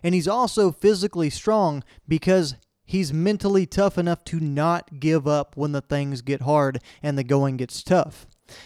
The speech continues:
And now, guys, I know this is an extreme version of the yin and the yang, and not all of us are running in and out of burning buildings and trying to save people's lives, but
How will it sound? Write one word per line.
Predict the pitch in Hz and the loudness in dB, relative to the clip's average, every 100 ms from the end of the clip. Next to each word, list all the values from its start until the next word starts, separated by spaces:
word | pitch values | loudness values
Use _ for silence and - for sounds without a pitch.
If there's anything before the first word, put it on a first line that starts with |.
| _ | _
And | 165 175 | -2 2
now, | 208 196 | 2 2
guys, | 190 196 175 | 2 2 2
I | 151 | 2
know | 202 233 | 4 4
this | 214 | 4
is | 190 185 | 0 -4
an | 185 | -4
extreme | 143 - - 196 202 196 151 | -6 -10 0 2 2 0 2
version | 170 185 151 165 | 4 4 2 -2
of | 147 151 | 0 -2
the | 127 147 | 0 -4
yin | 131 165 160 | 0 -2 -2
and | 147 139 | -4 -4
the | |
yang, | 123 156 165 139 135 - - | -2 0 0 -2 -6 -14 -8
and | 151 | -2
not | 156 185 | 0 2
all | 180 180 | 4 2
of | 170 | 2
us | 175 | 0
are | 156 | -2
running | 127 151 160 156 | 0 0 0 -2
in | 156 | 0
and | |
out | 151 147 | 0 0
of | 127 | 0
burning | 139 151 139 | 0 0 0
buildings | 143 151 147 143 | 0 2 0 -2
and | 127 | -4
trying | 120 143 143 | -2 -2 -2
to | |
save | 127 147 147 - | -4 0 -2 -2
people's | 151 - 127 | -6 -6 -8
lives, | 147 175 196 147 139 135 - - _ | 0 2 2 2 0 -6 -16 -20 _
but | 180 208 | 4 4